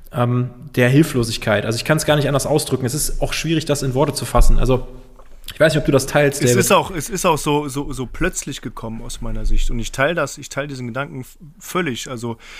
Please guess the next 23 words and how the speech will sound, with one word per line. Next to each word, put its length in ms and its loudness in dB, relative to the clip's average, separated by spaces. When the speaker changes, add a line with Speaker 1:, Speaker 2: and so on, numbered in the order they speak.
Speaker 2:
äh, 180 -6
wir 300 -6
versuchen 520 -4
auch, 260 -10
e-, 200 -10
egal 260 -4
auf 140 -6
welchem 320 -6
Weg, 220 -6
irgendwie 260 -4
zu 160 -2
helfen. 380 -4
Wir 80 -8
sprechen 400 2
Leute 420 -4
an, 320 -8
äh, 280 -6
hier 240 -6
aus 140 -8
der, 260 -4
aus 160 -10
der 140 -8
Schule 480 -4